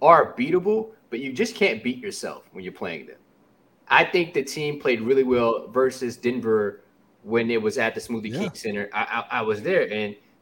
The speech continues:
Speaker 1: it, it was a close game. I don't think
Speaker 2: Herb
Speaker 1: Brandon
Speaker 2: missed the slip. I'll never
Speaker 1: Yeah.
Speaker 2: forget. Herb missed the, uh, Billy Hernangomez slip to the goal.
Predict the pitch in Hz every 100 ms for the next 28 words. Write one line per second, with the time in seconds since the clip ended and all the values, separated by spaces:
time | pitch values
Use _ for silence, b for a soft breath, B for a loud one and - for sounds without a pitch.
0 | _ - 113 127 120 120 - 165 156 147
1 | 165 151 123 110 - _ _ _ _ _
2 | - 127 123 135 170 170 170 - 160 -
3 | 190 233 - - - _ 147 147 180 170
4 | 165 190 - 160 165 165 - 160 113 139
5 | 131 127 117 110 98 151 165 156 160 160
6 | 160 147 196 196 139 131 160 180